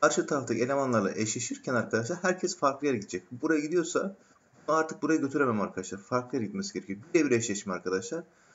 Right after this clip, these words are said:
Bunu mesela futbol maçındaki defanstaki oyuncular, e, diyelim ki, e, ne yapmak istiyor? Karşı taraf futbolcunu tutmak istiyor. Diyor ki, "Orada antrenör bağırıyor."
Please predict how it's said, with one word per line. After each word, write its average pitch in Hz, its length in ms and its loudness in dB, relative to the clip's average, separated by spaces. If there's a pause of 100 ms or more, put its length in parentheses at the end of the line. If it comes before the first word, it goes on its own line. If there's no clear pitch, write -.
(340)
Bunu 180 280 0 (180)
mesela 147 200 -4
futbol 156 300 2
maçındaki 139 640 -4 (240)
defanstaki 131 440 -2
oyuncular, 123 440 -2
e, 101 260 -8 (180)
diyelim 107 160 -4
ki, 135 240 -4 (440)
e, 110 60 6
ne 107 280 6
yapmak 101 300 4
istiyor? - 360 0 (420)
Karşı 139 240 -2
taraf 120 160 2
futbolcunu 127 360 0
tutmak 123 340 -4
istiyor. 98 240 -4
Diyor 151 160 0
ki, 131 100 0
"Orada 110 160 6
antrenör 110 400 0
bağırıyor." 104 400 0